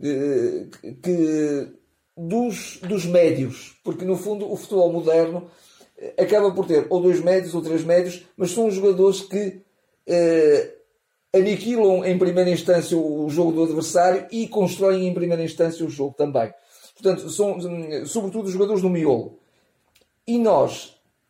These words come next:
eh, esti-, estávamos a começar a ganhar, tivemos muita dificuldade o ano passado, eh, em ganhar u-, uma dupla de, de, de, de, de cen-, de meio campo, eh, realmente consistente e acabamos por encontrar o Sérgio Oliveira e o,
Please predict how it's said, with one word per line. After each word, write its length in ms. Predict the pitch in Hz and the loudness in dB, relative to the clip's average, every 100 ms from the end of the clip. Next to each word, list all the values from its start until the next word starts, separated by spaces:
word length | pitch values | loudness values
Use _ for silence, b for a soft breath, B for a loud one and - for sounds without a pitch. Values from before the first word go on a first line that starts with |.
| _ | _
eh, 320 | 196 180 175 170 | 2 4 4 0
esti-, 320 | 139 - 254 | -6 -8 -8
estávamos 580 | 185 - 277 247 233 196 | -2 2 2 2 0 0
a 60 | 208 | 0
começar 400 | 190 180 170 165 | -2 0 4 4
a 60 | |
ganhar, 360 | 175 170 165 160 | 4 2 2 -6
tivemos 340 | 196 196 233 208 | -4 -2 -2 -2
muita 220 | 208 196 | 0 0
dificuldade 500 | 170 175 170 160 151 | 0 -4 -2 0 0
o 60 | 147 | -2
ano 100 | 147 | -2
passado, 420 | 139 - 113 - _ _ _ b b b b | -8 -6 -6 -8 _ _ _ b b b b
eh, 280 | - 139 - 180 | -6 -4 -2 0
em 80 | 175 | 2
ganhar 420 | 180 180 170 160 | 2 2 2 2
u-, 480 | 143 - 180 - 185 | -2 -4 -6 -4 -4
uma 260 | 175 180 | 2 2
dupla 500 | 175 214 202 180 170 | 2 0 -2 0 0
de, 200 | 160 151 | 0 -2
de, 60 | 147 147 139 | -2 -4 -6
de, 220 | 131 139 | -8 -8
de, 160 | 135 123 | -10 -14
de 60 | 131 | -10
cen-, 440 | - 165 165 156 156 | -4 -2 -2 -8 -4
de 40 | |
meio 240 | 165 165 | 0 0
campo, 420 | 165 151 135 131 b b b | 2 0 -2 -8 b b b
eh, 560 | 135 147 143 127 117 147 | -2 2 2 2 2 2
realmente 400 | 170 170 175 170 | 4 4 2 0
consistente 760 | - 190 - - 160 160 - - _ 175 | 0 2 0 -2 -2 -2 -6 -18 _ -6
e 180 | 170 | -2
acabamos 320 | 180 165 160 - | 2 2 0 -4
por 140 | 165 | -6
encontrar 640 | 170 170 180 185 147 131 - _ _ _ | -6 -6 -2 0 0 -4 -12 _ _ _
o 80 | - | -6
Sérgio 320 | 139 131 143 | -2 0 0
Oliveira 560 | 147 139 151 156 160 - | -2 -2 -2 -4 -6 -10
e 140 | 156 | -10
o, 380 | 156 156 160 | -8 -8 -8